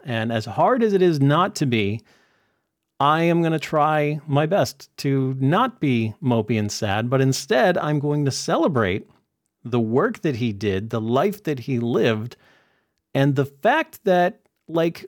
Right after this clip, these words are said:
all things that I talk about, we are lucky enough to live in the tiny sliver of human history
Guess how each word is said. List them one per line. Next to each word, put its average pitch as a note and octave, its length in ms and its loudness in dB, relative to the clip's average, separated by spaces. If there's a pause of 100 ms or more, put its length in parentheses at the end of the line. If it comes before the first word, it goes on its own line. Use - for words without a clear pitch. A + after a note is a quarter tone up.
(120)
all G3 240 2
things F3+ 380 0
that D3+ 120 -2
I D3 80 0
talk E3 300 -4
about, A#2+ 420 0 (320)
we C#3+ 400 -2
are D3 220 2
lucky C#3 380 -2
enough B2 320 0
to C3 100 -2
live C#3 380 0
in A#2+ 100 2
the A#2 120 0
tiny D3 420 -2
sliver D#3+ 560 -2
of C3+ 80 -4
human F3 340 0
history C3 640 0